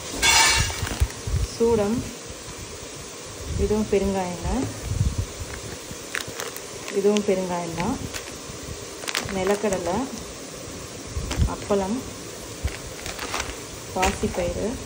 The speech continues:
கீ செயின். So, இதுதாங்க இன்னைக்கு நம்ம வாங்கிட்டு வந்த பொருள்.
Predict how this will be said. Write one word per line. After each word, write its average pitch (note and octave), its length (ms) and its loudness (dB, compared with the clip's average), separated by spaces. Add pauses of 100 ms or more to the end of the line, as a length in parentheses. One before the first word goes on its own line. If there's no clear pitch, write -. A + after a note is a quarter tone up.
(4000)
கீ B3 120 4 (160)
செயின். G#3+ 280 4 (1700)
So, - 160 -8
இதுதாங்க G3+ 380 2
இன்னைக்கு F#3 240 0
நம்ம F3+ 200 0
வாங்கிட்டு F3+ 380 2
வந்த E3+ 240 0
பொருள். F3 240 2